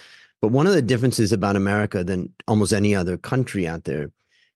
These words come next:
is that if you go to a country like Thailand, as an example, or many other countries, and you go to a province, there's no way that a provincial government or governor is gonna stand up to the central government and say, "We refuse to do that." They are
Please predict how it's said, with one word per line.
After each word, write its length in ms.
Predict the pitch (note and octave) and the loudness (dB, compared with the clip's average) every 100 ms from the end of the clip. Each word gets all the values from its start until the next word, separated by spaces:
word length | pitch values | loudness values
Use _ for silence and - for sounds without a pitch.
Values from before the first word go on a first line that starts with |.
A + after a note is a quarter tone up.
| - | -2
is 120 | A2 | 2
that 120 | B2+ | 2
if 120 | A#2+ | 2
you 120 | B2+ A#2 | 2 0
go 260 | - D3 | 2 2
to 120 | E3+ | 4
a 60 | B2 | 2
country 320 | - A#2 A#2+ | -2 -2 0
like 200 | G#2 F#2+ | 0 0
Thailand, 480 | - F#2+ F#2 G2+ A2+ | -2 -2 0 0 0
as 160 | F2+ F#2+ | -2 -2
an 80 | |
example, 420 | F2+ F2 E2 F2 A2+ | -4 -4 -6 -2 0
or 100 | G#2+ | 2
many 300 | A2+ A2+ F#2+ | 2 2 2
other 160 | F#2 | -2
countries, 500 | F2+ F2 E2 F#2 - - | -4 -8 -6 -6 -6 -4
and 140 | G2+ | -2
you 60 | G2+ | 2
go 160 | B2 | 2
to 100 | B2+ | 2
a 60 | G#2 | 0
province, 840 | - - F#2+ E2 A1+ - - - - _ _ - _ | -2 -4 -4 -4 -10 -12 -16 -16 -18 _ _ -20 _
there's 140 | B2 | 0
no 140 | B2+ D#3+ | 4 4
way 240 | C#3 C#3 | 4 2
that 140 | C3 G#2+ | 2 0
a 40 | |
provincial 560 | - G#2 A2 A2+ - G2+ | 0 0 2 0 0 -2
government 580 | G#2 G#2 G#2 G#2+ G#2 - | 0 0 2 0 -2 -2
or 160 | G2+ | -2
governor 560 | F2+ G2+ F#2+ F#2+ G#2 G2 | 0 2 2 2 2 0
is 140 | F#2 | -2
gonna 180 | - F#2 | -4 -4
stand 420 | - - A#2 B2 | -4 -2 0 2
up 100 | G#2+ - | 0 -2
to 80 | |
the 100 | A2 | -2
central 360 | F#2 G2+ F#2 F#2+ | -2 -2 -2 -4
government 500 | F2 G2 G2+ E2+ C#2+ | -2 0 0 0 -4
and 80 | G2 | -6
say, 300 | - F#2+ F2 - _ - | 0 0 0 -6 _ -2
"We 160 | C3 B2 | 2 2
refuse 360 | G#2 A2+ F#2+ | 2 0 -2
to 100 | - | -2
do 140 | F2+ F#2+ | -2 -2
that." 200 | B1 G1+ _ _ _ - _ _ | -4 -12 _ _ _ -20 _ _
They 240 | C3 C3 | -2 2
are 120 | B2 | 0